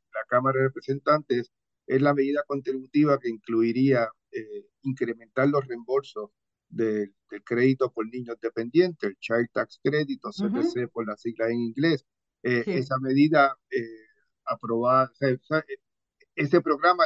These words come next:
Speaker 1: ya aplica plenamente a Puerto Rico, como fue aprobado por los demócratas en el, en el dos mil veintiuno. Eh, ¿qué, qué posibilidades le ve esta medida que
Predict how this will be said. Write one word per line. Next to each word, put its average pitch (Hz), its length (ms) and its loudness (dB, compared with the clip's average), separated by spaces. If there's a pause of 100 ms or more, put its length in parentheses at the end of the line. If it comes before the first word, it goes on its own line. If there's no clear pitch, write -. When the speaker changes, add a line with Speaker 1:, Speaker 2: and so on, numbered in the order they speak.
Speaker 1:
ya 147 120 2
aplica 151 400 -2
plenamente 143 500 -6
a 147 40 -2
Puerto 143 300 -6
Rico, 151 320 -6
como 123 180 -12
fue - 160 -8
aprobado 131 500 0
por - 200 -14
los - 100 -14
demócratas 120 680 -6 (120)
en 107 120 -8
el, 101 180 -14 (120)
en 117 60 -16
el 113 80 -12
dos 107 180 -10
mil 123 160 -8
veintiuno. 131 680 0 (420)
Eh, 117 680 0 (220)
¿qué, 143 300 0
qué 147 160 2
posibilidades 160 600 0
le 147 100 -4
ve 156 80 -8
esta 156 200 -6
medida 165 380 -4
que 131 240 -2